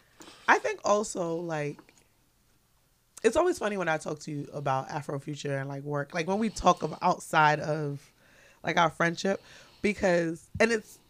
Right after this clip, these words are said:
we have this conversation, not me and you, but your other friends, like, we be like, "Abdul don't realize he's famous."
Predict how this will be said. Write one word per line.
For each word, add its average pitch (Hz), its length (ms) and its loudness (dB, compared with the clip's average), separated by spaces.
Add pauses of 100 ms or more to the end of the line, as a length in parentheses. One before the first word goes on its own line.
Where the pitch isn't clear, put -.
(100)
we 240 220 2
have 220 220 6
this 185 180 -2
conversation, 165 540 -2
not 196 240 4
me 185 280 -2
and 165 80 -2
you, 180 140 0
but 156 260 2 (400)
your 170 280 2
other 170 240 2
friends, 180 400 2
like, 143 280 -2 (500)
we 220 100 2
be 381 100 4
like, 240 180 0 (760)
"Abdul 269 240 2
don't 403 180 0
realize 220 280 2
he's 175 180 -6
famous." - 500 -10